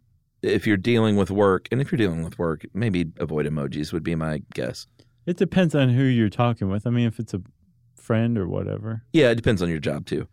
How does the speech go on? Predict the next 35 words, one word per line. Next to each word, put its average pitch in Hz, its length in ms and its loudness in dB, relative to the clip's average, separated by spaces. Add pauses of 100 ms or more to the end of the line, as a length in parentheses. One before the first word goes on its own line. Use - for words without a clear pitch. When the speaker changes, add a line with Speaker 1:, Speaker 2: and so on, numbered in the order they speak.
(120)
Speaker 2:
Yeah, 160 240 4
if 113 120 0
you're 175 140 2
in 120 160 4
banking 110 560 4
and 104 160 2
you're 104 80 0 (160)
communicating 110 800 0
with 95 140 -4
the 101 80 -2
client 113 400 -2
you've 92 160 -6
just 92 220 -12
met. 92 220 -4 (540)
Speaker 1:
It - 20 -6
depends 170 260 4
on 147 60 6
what 110 80 4
job 95 260 4
it 85 80 0
is, 82 160 -2
too, 80 200 0
of 78 100 -4
course. - 340 -4
Speaker 2:
Sure. 123 320 -2 (300)
Speaker 1:
But 139 260 4
there 120 200 6
is 120 280 4
apparently 101 480 2
a 90 80 2
study 92 380 2
out 82 120 2
there 87 180 2
that 85 100 2
said, 85 380 0